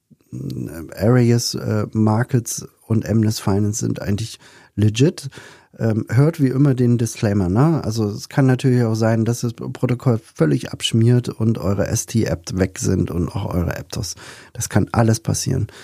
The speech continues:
Es kann auch passieren, dass, äh, wenn ihr jetzt diese DeFi-Strategie fahrt mit, äh,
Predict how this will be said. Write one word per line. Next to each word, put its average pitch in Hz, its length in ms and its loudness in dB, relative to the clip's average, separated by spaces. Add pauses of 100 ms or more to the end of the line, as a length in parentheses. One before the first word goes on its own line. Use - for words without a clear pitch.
(200)
Es - 100 -16
kann 123 160 4
auch 127 100 2
passieren, 123 340 4
dass, 117 160 2
äh, 107 360 -2
wenn 113 360 2
ihr 113 80 6
jetzt 110 320 0
diese 107 200 0
DeFi-Strategie 107 1300 -2
fahrt 123 480 0
mit, 120 260 2
äh, 104 360 0